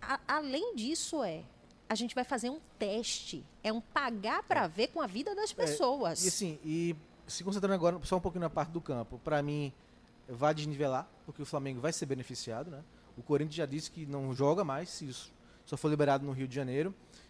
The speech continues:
Speaker 2: E a forma como foi feito, né? Meio que assim, uma imposição, é, uma, que um apelo, né, da Prefeitura do Rio pra C B F, que ainda não liberou, né? Não se pron-, não se pronunciou ainda, é, pra ter esse jogo lá, quatro de outubro, no Maracanã, com portões abertos.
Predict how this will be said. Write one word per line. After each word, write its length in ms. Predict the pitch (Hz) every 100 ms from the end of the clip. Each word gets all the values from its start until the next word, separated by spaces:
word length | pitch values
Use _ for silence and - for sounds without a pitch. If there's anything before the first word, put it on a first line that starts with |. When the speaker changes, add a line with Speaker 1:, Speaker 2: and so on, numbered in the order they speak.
| -
Speaker 2:
E 40 |
a 60 | 214
forma 300 | - 233 226
como 120 | 233
foi 180 | 214 240
feito, 380 | - 151 127 131
né? 140 | 127
Meio 220 | 139 143
que 100 | 143
assim, 180 | 180 -
uma 100 | 135
imposição, 760 | 135 160 175 170 160 170 185 185 - - - 135
é, 340 | 139 139 135
uma, 240 | 143 175
que 100 | 208
um 40 | 269
apelo, 420 | 262 226 208 170
né, 160 | 139 160
da 80 | 139
Prefeitura 380 | - 156 143
do 100 | 147 139
Rio 140 | 135
pra 80 | 147
C 140 | -
B 100 | 151
F, 280 | 135 156 165
que 100 | 175
ainda 160 | 156 143
não 140 | 156
liberou, 440 | 190 139 131 190
né? 140 | 156 143
Não 160 | 131 131
se 120 | -
pron-, 240 | 147 151 - - - -
não 60 |
se 80 | 139
pronunciou 480 | 175 160 151 - 147
ainda, 360 | 135 151 190 - - - -
é, 440 | 123 123 127 131 143
pra 180 | 143 156
ter 120 | 165
esse 200 | 160 202
jogo 300 | 143 160 175
lá, 320 | 135 135 156 -
quatro 200 | 147 143
de 40 |
outubro, 240 | 165 156 156
no 60 |
Maracanã, 560 | 160 156 151 151 135 139 - - -
com 140 | 156
portões 360 | 170 160 170 165
abertos. 460 | 185 131 117 -